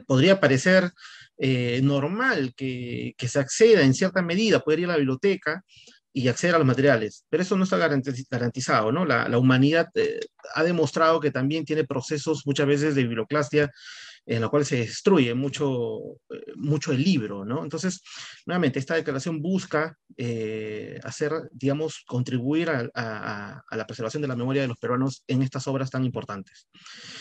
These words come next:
Bueno, eh, realmente ha sido una, una jornada exquisita, diríamos. <laughs> Nada, no podríamos decir menos tratándose de, de Jorge Basadre, que nuevamente, como todos los au-,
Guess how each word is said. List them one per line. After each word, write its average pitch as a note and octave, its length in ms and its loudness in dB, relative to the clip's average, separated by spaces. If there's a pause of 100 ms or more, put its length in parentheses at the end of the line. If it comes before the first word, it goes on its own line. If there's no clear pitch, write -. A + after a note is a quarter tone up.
(340)
Bueno, C#3 460 2
eh, C3+ 240 2 (180)
realmente E3+ 300 2
ha - 20 -4
sido F#3 200 0
una, C#3+ 540 2 (1120)
una E3+ 140 0
jornada D3+ 720 2
exquisita, C#3 580 -4
diríamos. C#3 520 0 (400)
<laughs> - 200 -4 (460)
Nada, E3 760 4
no D#3 160 -2
podríamos E3+ 380 0
decir E3 240 -2
menos E3+ 460 -4
tratándose C3+ 920 -2
de, A2+ 480 -4
de B2+ 80 -4
Jorge E3+ 180 -6
Basadre, F#3 400 0
que C#3 240 -2 (480)
nuevamente, D#3 440 0
como B2+ 280 0
todos F#3+ 220 -2
los F3 140 -2
au-, D3+ 180 0